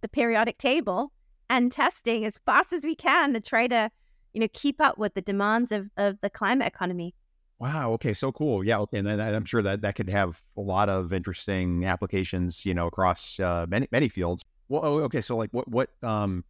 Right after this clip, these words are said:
Speaker 2: I guess going back to your story again, like what led you to be the type of person that's holding a, a chip that is, uh, made for chemical experimentation at, at your home in, in North Carolina? Like what, what was the journey? Uh? <laughs>
Speaker 1: Well, so, I mean, I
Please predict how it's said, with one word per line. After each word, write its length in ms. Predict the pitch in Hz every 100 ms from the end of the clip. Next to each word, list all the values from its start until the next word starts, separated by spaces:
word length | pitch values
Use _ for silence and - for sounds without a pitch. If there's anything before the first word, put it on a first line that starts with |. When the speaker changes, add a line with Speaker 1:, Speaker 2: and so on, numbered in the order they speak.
| _ _ _ _
Speaker 2:
I 60 | 117
guess 140 | 107
going 160 | 147 123
back 160 | 113 -
to 60 |
your 120 | 101
story 220 | 101 104 95
again, 200 | 98 92
like 160 | 95
what 200 | 107 123
led 260 | 117 107 95
you 100 | 104
to 100 | -
be 100 | 104
the 120 | 98
type 200 | - 104
of 100 | 98
person 340 | - 104 - 95
that's 160 | 90
holding 420 | - 98 98 95
a, 260 | 92 90 87 - _ _
a 80 | 95
chip 280 | - 113 104 _
that 200 | 98 92
is, 420 | 95 87 - - -
uh, 280 | 98 92 95
made 240 | 101 104 -
for 140 | 101
chemical 560 | - 104 98 95 92 90
experimentation 1000 | - 104 95 92 98 90 101 92 92 87 _ _
at, 220 | 101 113 107
at 100 | 117
your 140 | 107
home 240 | 110 110 101
in, 160 | 98
in 120 | 104 98
North 200 | 101 -
Carolina? 380 | 98 92 92
Like 180 | 92 90
what, 200 | 101 110 - _ -
what 120 | 139
was 140 | 127
the 80 | 110
journey? 400 | 104 110 104 98
Uh? 180 | 95 95 -
<laughs> 260 | 104 - -
Speaker 1:
Well, 100 | 294 285 -
so, 260 | - 359 311
I 80 | 294
mean, 200 | 330 269
I 260 | 285 330